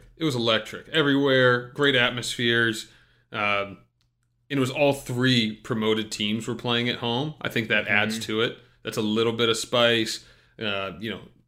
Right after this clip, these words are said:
Speaker 1: all, you know, Spurs at home against City in a big game. Nuno's first game, the Kane drama. Harry Kane, are you watching? Great, great atmosphere.
Speaker 2: Oh,
Speaker 1: The kid,
Speaker 2: amazing.
Speaker 1: the, the kid scoring in the Chelsea debut.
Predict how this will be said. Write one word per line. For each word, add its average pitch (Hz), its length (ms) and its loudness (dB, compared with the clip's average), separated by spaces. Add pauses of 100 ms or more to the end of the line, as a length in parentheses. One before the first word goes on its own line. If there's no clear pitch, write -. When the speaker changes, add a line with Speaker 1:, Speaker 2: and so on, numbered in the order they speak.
(180)
Speaker 1:
all, 110 320 -4
you 107 80 -10
know, 90 60 -14
Spurs 110 520 -2
at 113 80 -4
home 113 300 -2
against 107 300 -4
City 107 260 -2
in 104 80 -4
a 104 40 -14
big 107 240 -8
game. 107 380 -4
Nuno's 107 320 -6
first 107 260 -6
game, 107 300 -4
the 104 60 -8
Kane 107 320 -4
drama. 107 440 -4
Harry 110 240 0
Kane, 107 260 -4
are 110 60 -2
you 110 120 -4
watching? 107 540 -4 (340)
Great, 113 440 0
great 131 240 6
atmosphere. 113 680 2
Speaker 2:
Oh, 110 340 0
Speaker 1:
The 85 60 -10
kid, 131 220 0
Speaker 2:
amazing. 113 720 -8 (260)
Speaker 1:
the, 139 100 -2
the 135 40 -12
kid 135 260 4
scoring 127 380 0
in 120 140 0
the 110 60 -6
Chelsea 113 460 -2
debut. 110 720 -2